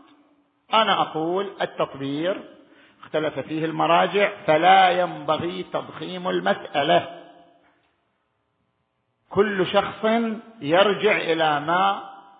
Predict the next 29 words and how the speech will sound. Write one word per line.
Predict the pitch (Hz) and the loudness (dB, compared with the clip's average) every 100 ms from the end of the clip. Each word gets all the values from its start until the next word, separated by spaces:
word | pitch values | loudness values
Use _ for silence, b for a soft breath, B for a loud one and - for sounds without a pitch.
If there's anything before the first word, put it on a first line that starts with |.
| _ _ _ | _ _ _
من | 180 202 | -2 0
يقلده، | 190 175 214 175 131 143 151 - - - | 0 0 0 0 -6 -10 -12 -16 -14 0
لا | 247 | 2
ينبغي | 214 180 180 175 | 2 0 -2 -4
أن | 160 | -6
تضخم | 165 175 - 160 | -6 -6 -6 -8
المسألة | 151 175 - - 185 185 B B 185 | -6 -6 -6 -4 -2 -4 B B -2
أكثر | - - 202 | -2 0 0
من | 208 196 | 0 -2
واقعها، | 160 143 135 156 135 123 135 143 135 - - - | -2 -2 -4 -6 -6 -6 -2 -2 -2 -6 -16 -8
هذا | 170 190 | -4 -2
الذي | 190 190 185 | -2 -2 -2
أقول. | 190 214 202 - - - _ _ - | -2 -4 -4 -6 -14 -20 _ _ -6
أنا | 151 | -4
لا | 151 185 180 | 0 2 2
أقول | 160 - 147 127 | 0 -4 -8 -8
لا | 127 160 | -2 -2
جائز | 175 202 208 214 226 185 - - | 0 2 2 2 -6 -8 -14 -4
ولا | 160 175 | 0 0
حرام. | 131 131 139 143 143 - - _ _ - | -2 -4 -6 -8 -12 -20 -20 _ _ -4
الآن | 208 240 | -2 -2
إيش | 233 247 | -4 -6
رأيكم | 240 233 226 | -4 -4 -6
في | 196 | -14
السيد | - 202 185 | -16 -14 -14
السيستاني؟ | - 180 - 175 170 160 | -18 -20 -16 -16 -16 -16
هو | 123 | -16
السيستاني | - 143 - 170 175 | -16 -16 -10 -8 -6
أولى | 240 240 226 226 | -6 -4 -8 -8